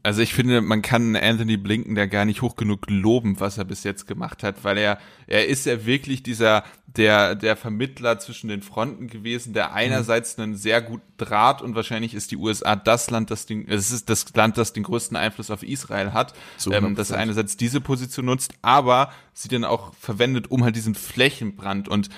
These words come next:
Speaker 1: so furchtbar das, äh, Leid der toten israelischen, ähm, Zivilisten nach dem Terrorangriff, so groß das humanitäre Leid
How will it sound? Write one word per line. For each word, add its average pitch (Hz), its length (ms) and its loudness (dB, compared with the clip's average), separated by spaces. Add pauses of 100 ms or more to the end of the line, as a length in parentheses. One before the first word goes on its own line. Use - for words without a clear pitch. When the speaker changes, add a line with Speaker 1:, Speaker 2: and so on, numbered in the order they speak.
(260)
Speaker 1:
so 113 220 2
furchtbar 127 840 4
das, - 300 -4
äh, 101 380 -4
Leid 120 540 2
der 107 280 2
toten 123 400 -6
israelischen, 110 1080 -6
ähm, 101 300 6
Zivilisten 107 460 0
nach 104 120 -2
dem 101 140 -2
Terrorangriff, 117 640 2
so 110 120 -4
groß 127 480 4
das - 280 -6
humanitäre 113 720 -6
Leid 107 300 0